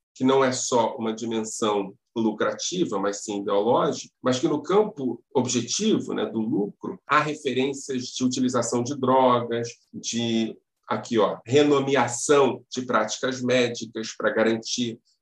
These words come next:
lucratividade, a dimensão do paliativo utilizada pra pessoas que não estavam em, em, em situação terminal. Essas questões todas podem nos fazer crer que é momento da gente revisitar os códigos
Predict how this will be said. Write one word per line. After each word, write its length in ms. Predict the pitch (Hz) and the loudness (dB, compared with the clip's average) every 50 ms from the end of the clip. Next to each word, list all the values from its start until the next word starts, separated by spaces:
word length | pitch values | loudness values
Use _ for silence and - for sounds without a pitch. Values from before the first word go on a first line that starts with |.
| _ - - | _ -6 0
lucratividade, 920 | 113 123 120 123 110 107 - 123 113 143 143 123 123 123 123 120 113 107 | 0 0 2 2 0 0 -2 -2 -4 -2 0 2 4 4 4 4 2 0
a 40 | 101 | -2
dimensão 440 | - 113 110 110 107 107 - 120 113 | -4 -2 0 0 0 0 0 -2 -2
do 100 | 113 - | -2 -4
paliativo 1120 | - - 120 123 127 123 117 120 120 - - - 127 143 131 123 - - - - 98 - _ _ _ _ _ _ _ - | -2 0 0 2 2 2 0 -2 -4 -6 -8 -6 -4 0 0 0 -2 -2 -10 -16 -20 -20 _ _ _ _ _ _ _ -12
utilizada 680 | 110 110 - 127 120 117 110 104 113 110 113 113 113 | -10 -8 -6 -4 -2 -2 -2 0 2 2 2 2 0
pra 120 | 113 113 107 | -2 -2 -4
pessoas 360 | 113 113 110 - 113 110 110 | -4 -4 -6 -4 -4 -4 -4
que 100 | - 120 | -2 0
não 100 | 117 120 | 0 0
estavam 500 | 117 117 - 113 110 110 107 - 107 107 | 0 0 -2 0 0 0 0 -2 -2 -2
em, 220 | 107 107 107 101 - - | -2 -4 -4 -6 -8 -8
em, 160 | 107 101 95 - 107 | -8 -10 -8 -8 -10
em 40 | 101 | -10
situação 580 | 98 - - - - 101 101 - - 98 95 95 | -10 -10 -12 -8 -6 -6 -6 -4 -6 -6 -6 -4
terminal. 580 | 107 107 120 135 147 131 123 123 127 127 127 - _ - _ _ - | -2 -2 0 0 2 2 2 4 2 2 0 -4 _ -20 _ _ -2
Essas 320 | - 135 - - 160 - - | 0 0 0 0 -2 -4 -4
questões 480 | - 127 123 - - 123 117 117 - | -2 -2 -2 0 0 -2 -2 -2 -4
todas 520 | - 147 170 190 156 120 110 104 - - _ _ _ _ _ | -2 0 0 0 0 0 -4 -8 -10 -12 _ _ _ _ _
podem 300 | - 143 147 147 147 143 | 0 2 2 4 4 4
nos 180 | 147 139 135 - | 4 2 2 2
fazer 480 | - - 123 113 113 117 110 110 - - | 0 0 -2 -2 0 -2 -4 -6 -6 -6
crer 360 | - 131 147 175 165 - - - _ _ _ _ _ _ - | -4 -2 0 0 0 -2 -4 -10 _ _ _ _ _ _ -16
que 340 | - - 139 135 135 - - | -8 -6 -4 -4 -6 -4 2
é 100 | 131 143 | 4 4
momento 480 | 147 147 147 131 123 127 135 139 - 127 | 6 6 4 4 6 6 4 4 2 0
da 80 | 127 123 | -2 -2
gente 260 | 113 131 127 - 127 | -2 -4 -6 -4 -2
revisitar 480 | 131 120 120 127 123 120 117 - 120 | -4 -2 -2 -2 -4 -4 -4 -2 -2
os 140 | 123 123 - - | -2 -2 -4 -4
códigos 840 | - - 123 123 127 113 - - - - - - - - - _ | 0 4 4 6 4 4 0 -4 -10 -14 -14 -14 -14 -14 -16 _